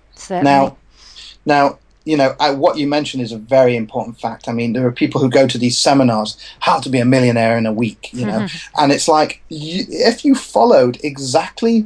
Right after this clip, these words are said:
Speaker 2: what <laughs> was being done, it is a, um, it is a, an equation for making lots of money, and you can do it. However, as you say, there are these subconscious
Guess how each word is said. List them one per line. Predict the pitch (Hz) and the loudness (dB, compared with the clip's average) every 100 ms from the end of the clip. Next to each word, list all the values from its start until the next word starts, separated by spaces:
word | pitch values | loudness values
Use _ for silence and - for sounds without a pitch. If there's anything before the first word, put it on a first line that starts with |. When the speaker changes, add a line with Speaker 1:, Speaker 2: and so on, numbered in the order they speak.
| - | 0
Speaker 2:
what | 156 - | 2 2
<laughs> | 156 - | -2 -2
was | 185 143 | -2 -2
being | - 147 139 | -2 0 0
done, | 127 202 123 123 - - | 2 2 2 -2 -8 -4
it | - 196 | 0 2
is | 214 254 254 - - | 4 4 2 0 2
a, | 185 185 190 180 - | 2 2 0 -2 0
um, | 165 165 160 165 160 156 - _ _ _ - | 4 6 4 0 -8 -10 -16 _ _ _ -4
it | 170 | 2
is | 220 220 | 2 2
a, | - - - | 0 0 0
an | 175 | 0
equation | 190 - 277 139 113 110 - _ | 0 0 2 2 0 -8 -14 _
for | - - 170 | -8 -4 -2
making | 123 123 143 | -2 -2 -2
lots | 127 - | -2 -4
of | 185 | 0
money, | 285 240 - _ _ _ _ _ | 2 0 -6 _ _ _ _ _
and | 170 151 | -4 -4
you | 156 160 139 | -4 -2 -2
can | 135 196 190 | -4 -4 0
do | 269 262 | 2 2
it. | 220 - _ - _ | -2 -8 _ -20 _
However, | - - 202 240 226 - - - _ _ _ _ _ _ _ - | -2 2 4 6 4 0 -12 -16 _ _ _ _ _ _ _ -2
as | 151 170 | 0 0
you | 247 | -2
say, | - - 117 107 | -4 -4 -4 -2
there | 120 135 | -2 2
are | 131 135 | 2 2
these | 127 127 123 | 0 -2 -2
subconscious | - 185 220 - - 180 208 190 185 | 0 2 2 0 -2 -2 -2 -4 -4